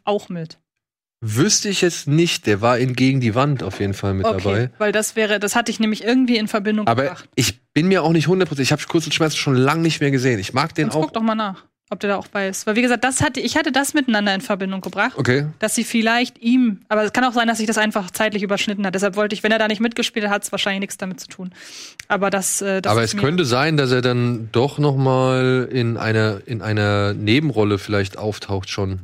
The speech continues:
Speaker 2: Also das kann, kann
Speaker 1: Weil das ist ja jemand aus dem Fatih
Speaker 2: Genau.
Speaker 1: Akin-Kreis, so.
Speaker 2: Ja, so viel dazu. Ähm, ach, scheiße.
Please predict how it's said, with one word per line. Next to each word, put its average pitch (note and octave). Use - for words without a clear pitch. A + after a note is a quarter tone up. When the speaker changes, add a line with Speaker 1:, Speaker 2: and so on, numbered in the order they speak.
Speaker 2:
Also G2+
das G#2
kann, A2+
kann A3
Speaker 1:
Weil G#3
das G3
ist A3+
ja G#3+
jemand F#3+
aus F#3+
dem F#3+
Fatih -
Speaker 2:
Genau. A2
Speaker 1:
Akin-Kreis, G2
so. G#3+
Speaker 2:
Ja, A2
so B2+
viel D3
dazu. C3+
Ähm, C3
ach, E2+
scheiße. D#2